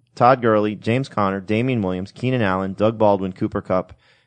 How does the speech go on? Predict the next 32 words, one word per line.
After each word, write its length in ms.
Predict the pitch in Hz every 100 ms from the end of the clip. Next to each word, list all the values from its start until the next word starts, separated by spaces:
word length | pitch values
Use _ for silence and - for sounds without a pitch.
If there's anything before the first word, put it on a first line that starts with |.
| -
and 140 | 87
Travis 320 | - 95 87
Kelce. 480 | - 90 87 92 95
And 220 | - 85 85
Andrew, 500 | 87 85 87 85 71
uh, 360 | 80 80 80
did 220 | 78 85
say 180 | - 82
that 260 | 78 80 -
he 220 | - 82
won 480 | 80 82 80 80 82 _ _ _ _ _ -
the 80 |
title 280 | - 143 147
last 300 | 139 120 -
year 180 | 107 113
for 120 | 110
the 60 | 95
second 280 | 95 107 110
year 100 | 101
in 60 |
a 40 | 92
row. 420 | 98 98 101 98 _ _
He 180 | - 104
does 240 | 107 117
not 200 | 131 131
have 200 | 120 120
to 100 | 107
give 240 | 95 110
up 300 | 104 101 - -
any 160 | 95
draft 360 | 95 101 101 -
picks 320 | 98 - -